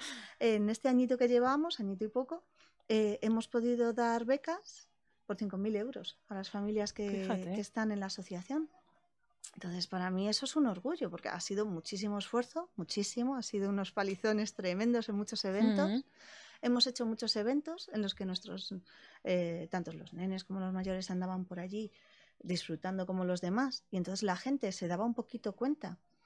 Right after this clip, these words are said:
Speaker 1: que a lo mejor, eh, no todo el mundo corre, pero a veces rodamos y también podemos hacerlo. O a veces necesitamos ir de la mano de alguien para no caernos,
Speaker 2: Hmm.
Speaker 1: pero podemos hacerlo.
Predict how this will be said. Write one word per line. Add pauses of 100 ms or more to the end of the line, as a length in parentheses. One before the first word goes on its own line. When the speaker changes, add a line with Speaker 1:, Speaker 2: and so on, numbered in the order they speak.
(340)
Speaker 1:
que
a
lo
mejor, (680)
eh,
no
todo
el
mundo
corre, (160)
pero
a
veces
rodamos (460)
y
también
podemos
hacerlo. (320)
O
a
veces
necesitamos
ir
de
la
mano
de
alguien
para
no
caernos, (200)
Speaker 2:
Hmm.
Speaker 1:
pero
podemos
hacerlo.